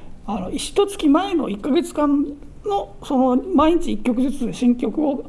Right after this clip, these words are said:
をピックアップしていった、それの集大成みたいなのをプレイリストにして載せているので、前半が配信される時に一緒に公開されたプレイリストをチェックしていただくと、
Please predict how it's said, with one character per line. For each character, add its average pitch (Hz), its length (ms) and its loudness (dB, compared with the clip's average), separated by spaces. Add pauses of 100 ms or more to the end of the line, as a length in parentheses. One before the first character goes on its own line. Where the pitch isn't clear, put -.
(640)
を 254 100 0
ピ - 140 -10
ッ - 20 -20
ク - 160 -2
ア 285 60 2
ッ - 20 0
プ 285 220 -8
し - 80 -10
て - 120 -2
い 247 100 2
っ 226 40 -2 (220)
た、 359 120 2
そ 339 120 0
れ 294 80 4
の 269 120 4
集 254 240 0
大 294 220 2
成 277 160 2
み 233 140 4
た 226 80 -2
い - 20 -4
な 214 60 -2
の 311 80 0
を 269 40 0
プ - 120 2
レ 262 100 4
イ 233 40 4
リ 240 120 4
ス 214 80 -4
ト 247 100 -2
に 220 80 -2
し - 80 -8
て - 80 -6
載 175 140 -4
せ 208 80 -2
て 262 80 -6
い 226 40 0
る 208 120 -2
の 196 160 -4
で、 - 260 -2 (280)
前 320 160 2
半 349 240 4
が 370 100 0
配 269 160 2
信 320 180 4
さ 277 120 0
れ 285 60 4
る 254 60 0
時 294 200 -4
に 285 80 4
一 - 100 -2
緒 - 120 -4
に 226 220 0 (140)
公 269 180 -2
開 254 160 2
さ 262 100 0
れ 254 100 2
た 262 100 -2
プ 294 140 -2
レ 269 120 4
イ - 40 2
リ 262 100 2
ス - 140 -10
ト 302 160 0
を 359 100 2
チ 247 120 0
ェ - 60 -4
ッ - 40 -10
ク - 80 -8
し - 60 -10
て 226 100 -2
い 208 80 0
た 208 80 -4
だ 220 120 0
く - 120 -8
と、 392 260 2